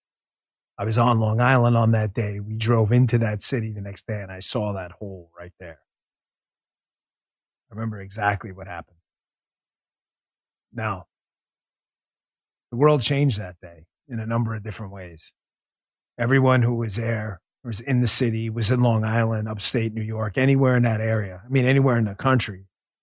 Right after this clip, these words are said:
But if you were in any of those five boroughs, it was different. It was different. The highways were closed.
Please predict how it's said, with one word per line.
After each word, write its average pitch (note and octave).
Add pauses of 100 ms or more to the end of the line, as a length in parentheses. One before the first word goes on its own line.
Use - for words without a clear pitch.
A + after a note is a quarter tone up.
(280)
But C#3
if A2
you D#3
were D#3
in C3+
any C#3+
of B2
those A2
five A2
boroughs, G#2+
it B2
was A2
different. G#2 (1400)
It -
was C3
different. G#2 (640)
The A2+
highways B2
were A#2
closed. C3